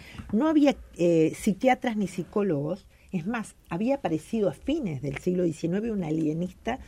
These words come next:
porteño que yo investigué su vida. Eh, entonces, si a ciento veinte años, y lamentablemente es una palabra fea, porque es políticamente inconveniente lo que voy a decir para variar,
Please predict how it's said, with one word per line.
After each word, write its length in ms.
porteño 720
que 140
yo 280
investigué 540
su 180
vida. 340
Eh, 240
entonces, 880
si 340
a 120
ciento 580
veinte 360
años, 480
y 240
lamentablemente 720
es 80
una 180
palabra 380
fea, 360
porque 280
es 80
políticamente 640
inconveniente 680
lo 100
que 100
voy 180
a 60
decir 340
para 220
variar, 380